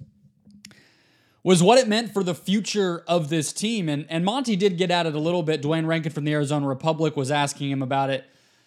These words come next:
You know, it's not something that I, I expect necessarily a head coach to dwell on in a, in a late November regular season game, especially knowing, look, this is year three of this. The Suns won a championship. They,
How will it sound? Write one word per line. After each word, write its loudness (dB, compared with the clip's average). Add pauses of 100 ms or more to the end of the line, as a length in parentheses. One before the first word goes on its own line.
(440)
You -2
know, 2
it's 0
not 2
something 0
that 2
I, -2
I -
expect 0
necessarily 0
a 2
head -2
coach 0
to -4
dwell 2
on 0
in -2
a, -2
in -4
a 0
late 0
November 0
regular 0
season -2
game, 2
especially -2
knowing, 0
look, 0
this 2
is 2
year 2
three 0
of 0
this. -6
The -8
Suns -2
won -4
a -4
championship. -6
They, 0